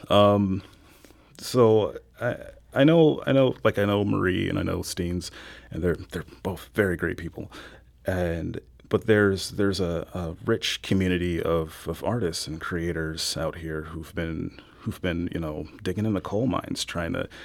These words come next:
to get out in the world. And, and piece by piece, little by little, some of them, you know, hit the mine and they get there and they become professionals, and some of them get work on professional things like that. But there are so many people, uh, in the Saint Louis area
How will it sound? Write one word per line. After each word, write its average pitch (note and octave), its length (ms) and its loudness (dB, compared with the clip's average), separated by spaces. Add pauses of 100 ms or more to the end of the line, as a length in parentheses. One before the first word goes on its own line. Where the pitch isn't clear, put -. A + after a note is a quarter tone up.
(160)
to G#2 120 -4
get F2+ 140 0
out E2 160 2
in C#2+ 80 -8
the - 100 -2
world. - 480 -2
And, - 340 -2 (320)
and G#2 380 0
piece - 240 -2
by F#2 120 -4
piece, - 260 -2
little G2 180 0
by - 120 -6
little, G2+ 360 0 (300)
some - 180 -4
of G#2+ 80 2
them, G2 260 0 (260)
you A2 140 -2
know, F#2 220 -2 (440)
hit - 200 -4
the F#2+ 80 -2
mine F#2 380 2
and G2+ 100 2
they F2+ 60 -2
get E2+ 200 -6
there F#2 160 0
and - 120 0
they - 120 -2
become - 440 -10
professionals, F#2 800 -6
and E2+ 160 -2
some F2 140 -4
of E2+ 80 -6
them F2 100 -4
get F2 200 -4 (140)
work F2+ 240 0
on F2+ 80 0
professional - 440 -8
things F2+ 180 -6
like E2+ 140 -6
that. B2 200 -2 (320)
But - 140 0
there C#3+ 140 4
are - 40 -2
so - 320 0
many G#2+ 220 0
people, - 480 -8 (260)
uh, E2 220 -6
in F2+ 80 -2
the F#2 60 -2
Saint E2+ 200 -6
Louis E2 220 -6
area E2+ 400 -4